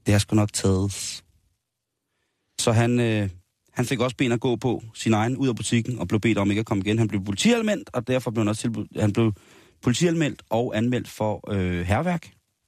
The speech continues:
øh, og forstyrrelse af personlivets private fred og ro, fordi han havde pisset i noget undertøj, folk havde betalt for.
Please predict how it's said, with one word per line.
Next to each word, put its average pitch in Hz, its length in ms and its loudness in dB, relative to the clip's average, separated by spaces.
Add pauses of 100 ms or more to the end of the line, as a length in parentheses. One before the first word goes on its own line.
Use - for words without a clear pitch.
(640)
øh, 92 760 0 (100)
og 135 280 2 (640)
forstyrrelse 113 460 0
af 98 180 2 (760)
personlivets 101 500 0
private 95 320 0
fred 101 180 0
og 98 60 0
ro, 92 100 -2 (380)
fordi 98 140 2
han 95 80 4
havde 95 100 2
pisset 104 320 2
i 98 40 4
noget 92 140 2
undertøj, 95 300 -2
folk - 220 -4
havde 92 140 -2
betalt - 300 -6
for. - 160 -8